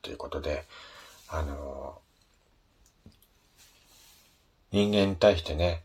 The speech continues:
えっと、憎しみを抱いてるというか、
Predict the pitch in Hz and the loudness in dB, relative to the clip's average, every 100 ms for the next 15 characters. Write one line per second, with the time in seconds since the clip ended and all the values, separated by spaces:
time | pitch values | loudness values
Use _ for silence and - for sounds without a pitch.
0 | _ - 82 - 78 73 73 73 73 71 | _ -2 -2 0 -2 0 0 -2 -2 -2
1 | 69 69 - _ _ _ _ _ _ _ | -2 -4 -8 _ _ _ _ _ _ _
2 | _ _ _ _ _ _ _ _ _ _ | _ _ _ _ _ _ _ _ _ _
3 | _ _ _ _ _ _ _ _ _ _ | _ _ _ _ _ _ _ _ _ _
4 | - 101 95 - 101 90 85 82 80 76 | -4 0 4 4 4 4 4 4 2 0
5 | - - - - - - | -4 -8 -12 -10 -10 -10